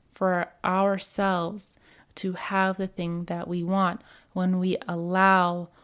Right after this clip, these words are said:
we release resistance to that thing. We stop keeping ourselves away from experiencing a full life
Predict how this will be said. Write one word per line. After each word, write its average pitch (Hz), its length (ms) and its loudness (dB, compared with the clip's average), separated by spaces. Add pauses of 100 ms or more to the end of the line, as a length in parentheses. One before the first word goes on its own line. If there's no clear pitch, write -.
(200)
we 185 480 0 (100)
release 180 800 2 (160)
resistance 175 1120 -2 (180)
to 185 280 -2
that 175 380 -4
thing. 170 460 -4 (180)
We 180 80 -8
stop 185 420 0
keeping 202 480 -2
ourselves 180 540 -4
away 180 580 -2 (420)
from 185 460 0
experiencing 180 960 -2
a 180 140 -2
full 202 520 0
life 170 560 -4